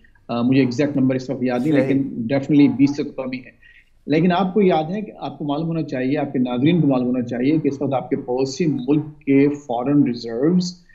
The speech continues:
Speaker 1: इस वक्त रशिया से ज्यादा बढ़ चुके हैं। फ़ाइव हंड्रेड एटी बिलियन डॉलर्स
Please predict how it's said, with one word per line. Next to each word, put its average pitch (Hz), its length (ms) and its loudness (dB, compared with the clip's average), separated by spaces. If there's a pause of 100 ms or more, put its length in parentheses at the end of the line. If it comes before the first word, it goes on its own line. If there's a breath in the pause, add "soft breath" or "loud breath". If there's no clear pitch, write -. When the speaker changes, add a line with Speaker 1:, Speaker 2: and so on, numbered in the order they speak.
(300 soft breath)
Speaker 1:
इस 147 180 -4
वक्त 139 160 -2
रशिया 131 540 2
से 185 220 0
ज्यादा 135 400 -2
बढ़ 135 220 -4
चुके 120 300 -10
हैं। 113 120 -16
फ़ाइव 147 600 -4 (140)
हंड्रेड 147 540 -4
एटी 147 380 0
बिलियन 170 680 0
डॉलर्स 135 500 -4